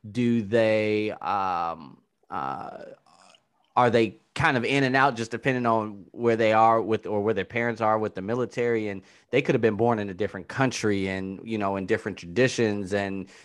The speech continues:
you're bringing all of that together. How do,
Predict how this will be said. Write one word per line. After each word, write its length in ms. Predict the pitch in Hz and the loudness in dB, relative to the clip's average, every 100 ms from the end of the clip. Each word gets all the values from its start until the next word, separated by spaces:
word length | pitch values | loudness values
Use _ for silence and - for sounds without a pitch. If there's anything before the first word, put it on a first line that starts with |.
| - | 0
you're 120 | 139 | 2
bringing 360 | 120 135 127 117 | 4 4 2 0
all 300 | 120 131 131 | 4 4 4
of 60 | |
that 220 | 113 110 | 2 -2
together. 760 | - 110 92 101 131 143 113 101 | -4 -10 -4 0 2 2 2 2
How 560 | 98 - 131 143 165 175 | -2 -4 0 4 4 2
do, 760 | 156 127 143 143 139 135 127 | -2 -4 -2 0 -2 -2 -6